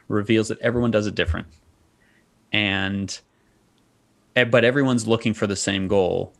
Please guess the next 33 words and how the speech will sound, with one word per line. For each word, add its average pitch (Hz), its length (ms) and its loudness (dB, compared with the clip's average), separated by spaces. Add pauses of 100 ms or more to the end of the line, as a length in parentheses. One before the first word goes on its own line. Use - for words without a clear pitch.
which 104 280 -4
is 95 160 -6
what - 160 -4
you're 110 120 2
talking - 340 -6
about, - 320 -4
a 101 100 -6
good 98 300 -2
doctor. 90 560 -6 (640)
However, 139 440 0
everyone's 143 420 -2
definition 120 600 0
is 113 160 -2
also 117 260 2
slightly 104 420 0
different, 107 420 -2 (840)
which, 107 340 -2
right, 107 320 0
that 110 140 2
makes 113 240 -2
it 104 80 -2
even 101 180 -2
harder. 98 420 2
If 87 120 -4
the - 80 -2
curriculum 170 520 2
is 160 140 0
all 160 120 4
different, 165 460 -2 (560)
the - 60 -8
definition 151 840 0
is 139 260 -4
different, 156 500 0